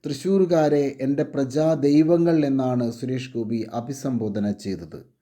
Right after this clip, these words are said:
ഒടുവിലിതാ സുരേഷ് ഗോപി നരേന്ദ്രമോദി മന്ത്രിസഭയിൽ സഹമന്ത്രിയായി പ്രതിജ്ഞ ചെയ്തിരിക്കുന്നു. എന്തായാലും ഈ അലയൊലി ഇനി വരുന്ന പഞ്ചായത്ത് തല തെരഞ്ഞെടുപ്പിലും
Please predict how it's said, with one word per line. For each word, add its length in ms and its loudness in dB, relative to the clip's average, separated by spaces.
ഒടുവിലിതാ 520 2
സുരേഷ് 420 2
ഗോപി 260 2
നരേന്ദ്രമോദി 840 2
മന്ത്രിസഭയിൽ 760 0
സഹമന്ത്രിയായി 920 0
പ്രതിജ്ഞ 420 -4
ചെയ്തിരിക്കുന്നു. 720 -4
എന്തായാലും 600 4
ഈ 140 -2
അലയൊലി 520 4
ഇനി 200 2
വരുന്ന 360 2
പഞ്ചായത്ത് 600 0
തല 160 -2
തെരഞ്ഞെടുപ്പിലും 760 -2